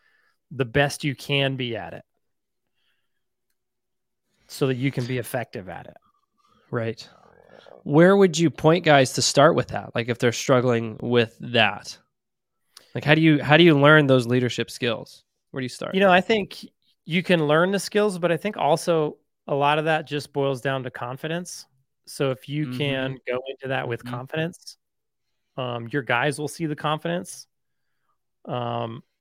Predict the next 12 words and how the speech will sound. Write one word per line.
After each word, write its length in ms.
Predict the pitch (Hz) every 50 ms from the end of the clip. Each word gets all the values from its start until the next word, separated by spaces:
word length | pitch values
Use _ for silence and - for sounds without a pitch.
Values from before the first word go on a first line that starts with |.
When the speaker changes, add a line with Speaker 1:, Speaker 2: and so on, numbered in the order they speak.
| _ _ _ _ _ _ _ _ _ _ _
Speaker 1:
and, 80 | - 185
like, 140 | 196 214 -
for 140 | - 175 170
me, 380 | 175 180 175 165 156 160 - _ _ _ _ _ _ _ _ _ _ _ _ _ _ _ _ _ _ _ _ _ _ _ _ _ _ _ -
like, 160 | 151 147 143
I 80 | 165 151
had 140 | 151 143
to 40 | 131
fake 340 | 117 - - 143 139 131 127
that 180 | 139 120 101 -
confidence, 560 | - 139 127 127 - - 107 - - - -
right? 220 | 110 110 127 -